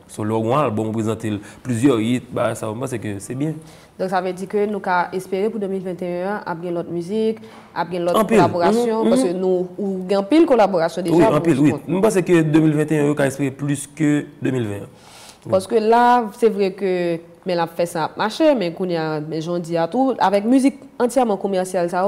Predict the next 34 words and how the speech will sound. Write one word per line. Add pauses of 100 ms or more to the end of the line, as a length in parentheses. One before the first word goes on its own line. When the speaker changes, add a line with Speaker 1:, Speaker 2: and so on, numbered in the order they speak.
Speaker 2:
yo
gon
dire
de
vi. (600)
Speaker 1:
Oui. (500)
Non,
men,
euh, (100)
mwen
menm
ki
janm
wè
l, (320)
janm
t
ap
di
la, (460)
m
pa
gade
sou
dire
de
vi,
on
mizik
pou
m
fè
lòt. (680)
Paske,